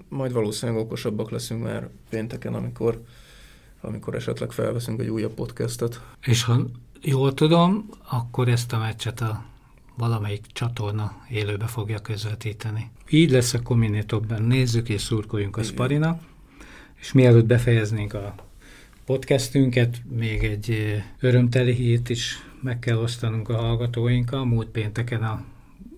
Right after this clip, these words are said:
Speaker 2: Magyar Atlétikai Szövetségnek a küldött gyűlésén díjazták, elismeréseket adtak át a sokat tevő szakembereknek.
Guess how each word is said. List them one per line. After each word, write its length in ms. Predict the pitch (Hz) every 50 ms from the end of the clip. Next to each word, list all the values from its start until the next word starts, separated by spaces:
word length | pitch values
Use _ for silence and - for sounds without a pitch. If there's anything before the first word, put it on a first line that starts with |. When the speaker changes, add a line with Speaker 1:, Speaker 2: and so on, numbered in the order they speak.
| 294 -
Speaker 2:
Magyar 300 | 117 117 110 107 104 107
Atlétikai 600 | 110 104 - 107 107 104 104 - - 113 113 113
Szövetségnek 840 | - - 120 104 110 110 - - - 113 104 104 113 110 107 -
a 280 | 120 113 113 117 120 -
küldött 380 | - - 127 120 120 127 120 120
gyűlésén 800 | 120 135 127 127 131 127 120 120 - - 127 123 120 120 120 - - - - -
díjazták, 760 | - - 139 117 120 113 110 113 107 - - - 113 107 -
elismeréseket 840 | - 117 107 110 - - - 113 107 110 110 - - 117 117 117 120
adtak 360 | 120 117 - - 113 117 -
át 220 | 104 107 107 - -
a 220 | 110 113 107 - -
sokat 300 | - - 120 117 117 113
tevő 280 | - - 110 107 107 101
szakembereknek. 1000 | - - 123 120 120 139 131 135 131 139 143 139 135 139 156 156 156 151 -